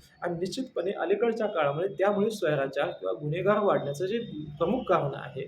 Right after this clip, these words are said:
की कोणालाच बंधनात राहायचं नाही. स्वातंत्र्याचा अर्थ स्वैराचारी आणि जबाबदारी नको, हा मला वाटतं आजच्या पिढीने घेतलेला आहे. आता हस्तक्षेप नकोसाच का,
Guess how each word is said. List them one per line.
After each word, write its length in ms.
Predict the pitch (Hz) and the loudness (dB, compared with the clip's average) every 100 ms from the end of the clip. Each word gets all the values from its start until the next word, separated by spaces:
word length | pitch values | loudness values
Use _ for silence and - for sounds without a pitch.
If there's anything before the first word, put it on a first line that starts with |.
| - _ _ - | -12 _ _ -16
की 40 | |
कोणालाच 480 | 220 202 214 220 233 170 | -4 0 6 6 6 4
बंधनात 480 | 165 156 160 170 | 0 2 0 0
राहायचं 360 | 160 123 - 120 | -2 -2 -4 -10
नाही. 120 | 120 - - - _ _ _ _ _ _ _ - | -10 -16 -20 -20 _ _ _ _ _ _ _ -4
स्वातंत्र्याचा 720 | 170 160 - 233 226 202 202 | 0 0 4 4 6 4 4
अर्थ 360 | 208 143 143 180 | 2 0 -2 -4
स्वैराचारी 760 | 190 160 156 170 170 135 131 190 - - - | 0 2 6 6 6 4 4 -4 -10 -20 -6
आणि 180 | 170 196 | 0 2
जबाबदारी 760 | - 165 180 180 156 175 208 | 4 6 6 6 6 6 6
नको, 320 | 208 160 - 127 - - _ _ _ _ _ _ _ _ - - | 4 2 0 -4 -6 -18 _ _ _ _ _ _ _ _ -20 -14
हा 400 | - 180 202 151 | 2 6 6 4
मला 160 | 143 | 6
वाटतं 260 | 151 151 170 | 6 6 2
आजच्या 260 | 143 - 143 | 0 0 -6
पिढीने 360 | 131 120 139 | -4 -4 -2
घेतलेला 400 | 139 143 - 110 | 0 0 0 -2
आहे. 100 | - - - _ _ - - _ | -2 -8 -18 _ _ -20 -20 _
आता 280 | - - - | -4 -2 -2
हस्तक्षेप 500 | 180 185 - 262 254 208 | -2 -2 -4 -2 0 0
नकोसाच 680 | 190 208 254 247 254 254 - | 0 4 6 8 8 6 4
का, 140 | 123 | 2